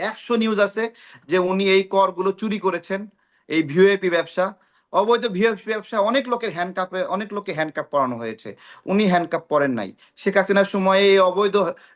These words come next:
ভিআইপি ব্যবসা পড়ে, করে ওনাকে হ্যান্ডকাপ লাগাতে হয়নি ওনার হাতে।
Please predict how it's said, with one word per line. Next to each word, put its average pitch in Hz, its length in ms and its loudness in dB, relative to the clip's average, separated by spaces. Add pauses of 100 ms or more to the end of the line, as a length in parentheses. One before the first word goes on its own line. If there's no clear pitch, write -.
ভিআইপি 190 300 2
ব্যবসা 175 300 -2
পড়ে, 202 380 0
করে 214 280 0
ওনাকে 196 380 -4
হ্যান্ডকাপ 156 420 -8
লাগাতে 143 320 -2
হয়নি 123 240 -8
ওনার 117 220 -4
হাতে। 107 220 -12